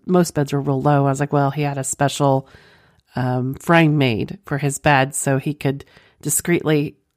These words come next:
hide under the bed." Uh, the way I took it, that guy had a bed that had, it looked like a hideaway bed. So I don't know if you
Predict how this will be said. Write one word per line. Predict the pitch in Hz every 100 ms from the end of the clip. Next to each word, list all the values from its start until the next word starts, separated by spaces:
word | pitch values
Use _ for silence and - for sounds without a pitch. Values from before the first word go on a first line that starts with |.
| -
hide | - 165 156 -
under | 151 151
the | 143
bed." | 143 151 151 135 -
Uh, | 143 - -
the | 175
way | 170 175 220
I | 277
took | 285 180 156
it, | -
that | 156 156
guy | 156 151
had | 156 147
a | 139
bed | 147 151 147 143
that | 143 - - - - _ _ -
had, | - 214 180 175 - _
it | - -
looked | 185 185 190
like | 180
a |
hideaway | 147 - - 175 208 233 240
bed. | 240 240 254 262 - _ _ _ _
So | - 175 165
I | -
don't | 180
know | 180
if | 170
you | 165 160